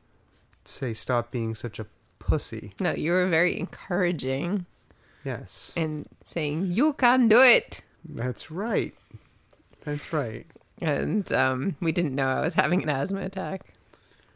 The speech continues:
Speaker 1: Yeah,
Speaker 2: And it
Speaker 1: that
Speaker 2: wasn't until, like, I think, like, a year later when we found out that I had asthma.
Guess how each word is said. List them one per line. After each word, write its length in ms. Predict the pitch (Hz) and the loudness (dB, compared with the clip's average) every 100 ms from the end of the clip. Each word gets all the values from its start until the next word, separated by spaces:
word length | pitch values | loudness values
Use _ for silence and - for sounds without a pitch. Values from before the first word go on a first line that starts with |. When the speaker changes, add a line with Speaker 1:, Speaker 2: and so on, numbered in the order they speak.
| _ _ _ _ _ _ _ _ _ _ _ _ - | _ _ _ _ _ _ _ _ _ _ _ _ 0
Speaker 1:
Yeah, 60 | 196 | 2
Speaker 2:
And 80 | |
it 40 | 190 | 4
Speaker 1:
that 60 | 185 | 4
Speaker 2:
wasn't 300 | 190 202 175 | 4 4 4
until, 360 | - - 160 | 2 2 2
like, 320 | 143 - - | 2 0 -2
I 60 | 165 | -4
think, 200 | 170 170 | -4 -4
like, 140 | 160 151 | -4 -2
a 80 | |
year 280 | 156 147 156 | -2 -2 -2
later 440 | 147 - 156 143 151 | -2 -4 -2 -4 -4
when 280 | 139 151 - | -4 -6 -8
we 160 | 170 156 | -8 -8
found 340 | - 147 147 | -6 -6 -4
out 200 | 143 147 | -6 -6
that 100 | - | -6
I 80 | - | -6
had 180 | 160 160 | -6 -8
asthma. 380 | 185 165 175 | -10 -8 -8